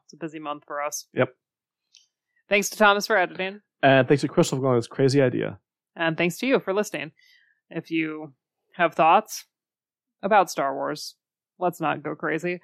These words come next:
Speaker 2: <laughs>
Speaker 1: You can email us at T K three three one podcast at gmail dot com. You can also follow us on Twitter slash X at T K three three one podcast. Send us a zeet or whatever they're calling them these days.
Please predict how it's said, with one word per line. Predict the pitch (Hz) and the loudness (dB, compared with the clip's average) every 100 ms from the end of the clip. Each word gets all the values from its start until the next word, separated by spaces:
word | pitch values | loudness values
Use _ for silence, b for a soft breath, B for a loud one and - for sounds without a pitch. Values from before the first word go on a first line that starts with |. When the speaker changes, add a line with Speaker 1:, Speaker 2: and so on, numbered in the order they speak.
| - - | -10 -6
Speaker 2:
<laughs> | 135 - - | -6 -6 -2
Speaker 1:
You | 180 180 | 0 2
can | 180 | 2
email | 165 170 165 | 2 0 2
us | 165 160 - | 4 2 2
at | 160 160 - | 2 2 0
T | 175 | -2
K | 165 156 | 0 -2
three | 151 160 | -4 -8
three | 151 156 | -8 -6
one | 147 156 | -6 -4
podcast | 165 175 190 196 - | -2 0 0 0 -2
at | 151 | -6
gmail | 147 147 147 | -6 -10 -10
dot | 147 143 | -8 -8
com. | - 196 247 220 | -4 -2 -4 -8
You | 165 143 | -12 -14
can | 147 | -12
also | 139 139 - 139 135 135 | -12 -12 -10 -8 -8 -6
follow | 151 139 147 | -2 0 0
us | 143 143 - | -2 -4 -8
on | 147 135 | -8 -10
Twitter | 135 151 143 | -12 -12 -12
slash | 139 139 - | -10 -12 -6
X | 170 175 - - | -2 -2 -4 -6
at | 143 147 - | -4 -6 -8
T | 156 | -12
K | 151 143 143 - | -10 -12 -12 -16
three | 147 | -18
three | 143 143 | -16 -16
one | 143 | -16
podcast. | 143 147 143 180 170 165 - - _ _ _ | -12 -8 -6 -4 -4 -4 -12 -20 _ _ _
Send | 151 147 | -8 -6
us | 143 - | -6 -8
a | 135 135 _ _ _ 143 | -12 -12 _ _ _ -12
zeet | 139 151 175 - _ - | -6 -4 -6 -10 _ -12
or | 139 | -10
whatever | 139 143 147 | -8 -8 -8
they're | 147 | -6
calling | 165 160 160 | -2 -2 -2
them | 170 170 | -4 -4
these | 175 170 | -6 -8
days. | 165 | -14